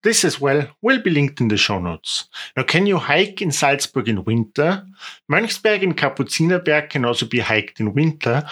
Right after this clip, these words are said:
without putting yourself in danger. Most of the trails on Mönchsberg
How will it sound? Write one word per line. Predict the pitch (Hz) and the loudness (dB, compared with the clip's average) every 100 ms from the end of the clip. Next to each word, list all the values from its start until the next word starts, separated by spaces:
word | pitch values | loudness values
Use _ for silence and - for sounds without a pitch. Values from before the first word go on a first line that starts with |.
| - - | -12 -8
without | 151 170 214 214 | -2 2 0 0
putting | 180 165 | 0 2
yourself | 139 117 123 110 - | 2 2 2 0 0
in | 107 | -2
danger. | 107 98 101 101 87 - _ _ _ - - - | 0 0 -2 -4 -6 -10 _ _ _ -18 -14 -2
Most | 143 226 - | 2 2 0
of | 185 | -2
the | - | -2
trails | 160 165 156 147 | -2 2 2 2
on | 139 | 0
Mönchsberg | 127 143 160 - - 113 131 | 0 0 0 -4 0 2 2